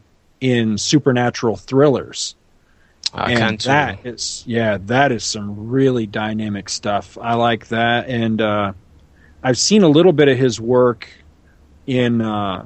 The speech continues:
Speaker 1: Jungle Action when he was working on, um, Black Panther. That's some really great stuff. And, you know, that's one of those characters that I could honestly give a shit about is Black Panther, but his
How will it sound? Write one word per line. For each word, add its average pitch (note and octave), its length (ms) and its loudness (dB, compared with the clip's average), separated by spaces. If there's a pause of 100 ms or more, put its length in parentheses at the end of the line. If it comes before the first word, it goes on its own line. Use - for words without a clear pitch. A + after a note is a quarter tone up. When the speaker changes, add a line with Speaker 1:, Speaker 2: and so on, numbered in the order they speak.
(160)
Speaker 1:
Jungle C3+ 480 4
Action A#2+ 640 -4
when B2+ 160 -8
he B2 140 0
was A2+ 180 -4
working A#2+ 560 -2
on, A2+ 380 -2
um, G2+ 440 -6 (140)
Black C3+ 300 2
Panther. - 580 -4 (400)
That's C3+ 360 0
some A#2+ 180 -8
really G2+ 220 -8
great F#2+ 300 -12
stuff. F2+ 340 -12 (340)
And, E3 140 2
you G3 80 4
know, D#3+ 60 4
that's E3+ 260 2
one G3 100 0
of F3 60 2
those C#3+ 180 2
characters D#3+ 580 -2
that B2 120 -4
I D3+ 180 0
could - 180 -8
honestly A#2+ 420 -6
give C#3+ 260 0
a A#2 60 -2
shit G#2+ 280 -8
about G#2 380 -8
is A2 140 -8
Black A#2+ 340 -2
Panther, D3 460 0
but G#2 260 -4
his A#2 240 -2